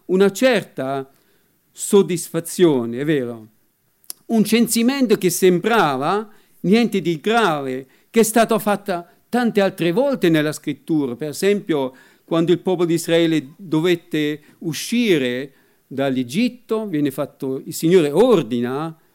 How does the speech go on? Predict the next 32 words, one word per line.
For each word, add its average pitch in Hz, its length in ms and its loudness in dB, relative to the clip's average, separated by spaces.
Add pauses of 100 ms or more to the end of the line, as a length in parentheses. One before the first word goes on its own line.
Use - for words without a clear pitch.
(320)
a 135 180 -10
Mosè 143 360 0
di 151 120 0
fare 139 200 -4
il 135 100 -8
censimento, 185 580 0
allo 208 100 2
stesso 247 320 -4
modo 208 460 0 (260)
quando 208 400 2
Israele 208 540 0
uscì 190 260 -6
dall'Egitto, 196 920 -2 (280)
dal 190 160 4
deserto, 170 460 2
scusate, 165 880 -4 (240)
uscì 156 260 -4
dall'Egitto 180 500 0
per 156 100 -6
entrare 147 200 -2
nel 147 100 -2
deserto 165 440 -2
e - 20 -8
poi 170 140 -2
dal 190 140 -2
deserto 151 800 -2 (300)
e 170 400 2 (180)
per 175 140 4
entrare 151 640 0
nella 156 320 -4
terra 147 260 -4
promessa, 156 800 -2